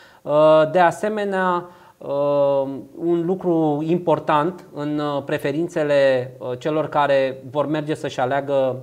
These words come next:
uh, primarul anul viitor, șaptezeci la sută au răspuns că important este omul, candidatul, și doar optsprezece la sută au considerat că, uh, vor vota în funcție de partidul,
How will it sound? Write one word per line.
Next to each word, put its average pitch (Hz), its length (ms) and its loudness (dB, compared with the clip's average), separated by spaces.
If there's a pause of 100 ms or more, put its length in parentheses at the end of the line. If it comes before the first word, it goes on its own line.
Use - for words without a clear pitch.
(140)
uh, 123 260 -8
primarul 135 600 -2
anul 139 280 -4
viitor, 127 540 -4 (360)
șaptezeci 170 560 0
la 135 100 0
sută 151 240 -4
au 143 80 2
răspuns 135 360 -6
că 147 100 -8
important 135 520 -6
este 127 460 -8
omul, 139 520 -2
candidatul, 135 840 -2 (340)
și - 160 -12
doar 151 400 4
optsprezece 143 640 -4
la 127 120 2
sută 135 580 0
au 139 160 0
considerat 131 720 -4
că, 123 560 -2
uh, 120 180 -6
vor 127 200 -2
vota 123 320 -2
în 131 100 -2
funcție 139 320 -10
de 131 140 -6
partidul, 123 720 -6